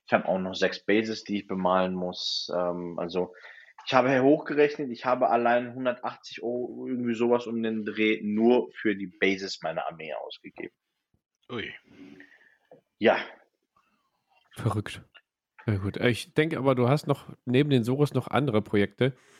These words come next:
Speaker 3: Ich glaub, die heben wir uns aber für die, für die nächste Podcast-Folge auf, sonst sprengt das den Rahmen, würde ich mal
Speaker 1: Jo,
Speaker 3: behaupten.
Speaker 1: definitiv.
Speaker 3: <laughs> Oh Mann, ey. Ja, aber,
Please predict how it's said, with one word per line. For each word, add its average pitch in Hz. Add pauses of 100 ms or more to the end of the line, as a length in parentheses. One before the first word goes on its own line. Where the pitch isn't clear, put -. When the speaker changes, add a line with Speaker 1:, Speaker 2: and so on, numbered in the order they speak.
Speaker 3:
Ich -
glaub, 151
die 127
heben 156
wir -
uns 139
aber 123
für -
die, 107
für 104
die 104
nächste 107
Podcast-Folge 98
auf, 95
sonst -
sprengt -
das 95
den 87
Rahmen, 85
würde -
ich 82
mal 87
Speaker 1:
Jo, 90
Speaker 3:
behaupten. -
Speaker 1:
definitiv. - (460)
Speaker 3:
<laughs> -
Oh 123
Mann, 104
ey. 95 (220)
Ja, 104 (280)
aber, 117